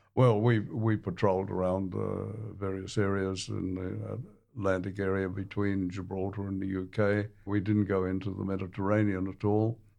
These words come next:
We eventually, uh, ended up in Rosyth Dockyard for a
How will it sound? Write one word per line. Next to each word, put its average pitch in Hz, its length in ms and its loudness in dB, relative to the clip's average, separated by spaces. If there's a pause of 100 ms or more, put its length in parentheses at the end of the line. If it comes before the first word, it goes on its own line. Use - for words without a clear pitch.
(160)
We 113 160 2
eventually, 107 840 2
uh, 101 300 2 (340)
ended 107 300 2
up 107 200 4 (120)
in 104 320 2
Rosyth 104 480 2
Dockyard 104 600 4
for 101 240 -2
a 98 40 -4